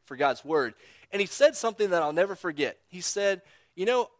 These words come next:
our church has always been good at whooping, but we haven't always known what we're whooping about."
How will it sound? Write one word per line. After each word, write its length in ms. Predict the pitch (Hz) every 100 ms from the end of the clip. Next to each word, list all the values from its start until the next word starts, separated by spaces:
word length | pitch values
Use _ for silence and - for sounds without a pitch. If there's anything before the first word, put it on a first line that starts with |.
| -
our 80 | 214
church 500 | 226 240 247 233 - -
has 120 | 160
always 360 | 190 240 240
been 180 | 180 202
good 140 | 185 185
at 180 | -
whooping, 340 | 208 202 127 123 _ _ _ _ _ _ -
but 60 |
we 100 | 160
haven't 220 | 151 220 220
always 260 | 208 180
known 220 | 180 175
what 100 | 180
we're 120 | 156 135
whooping 300 | 185 180 123
about." 300 | 101 107